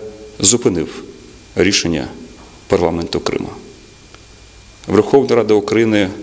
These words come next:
буде ініціювати розпуск парламенту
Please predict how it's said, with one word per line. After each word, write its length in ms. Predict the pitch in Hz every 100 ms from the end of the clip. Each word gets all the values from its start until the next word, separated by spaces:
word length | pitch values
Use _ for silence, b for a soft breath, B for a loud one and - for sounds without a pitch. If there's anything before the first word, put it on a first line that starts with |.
| B B B B B B
буде 340 | 90 104 95 101 -
ініціювати 840 | 95 98 - 98 104 104 - 87 - - - -
розпуск 560 | 107 101 - 98 - - - - - - - - - - -
парламенту 680 | 98 92 92 98 - 110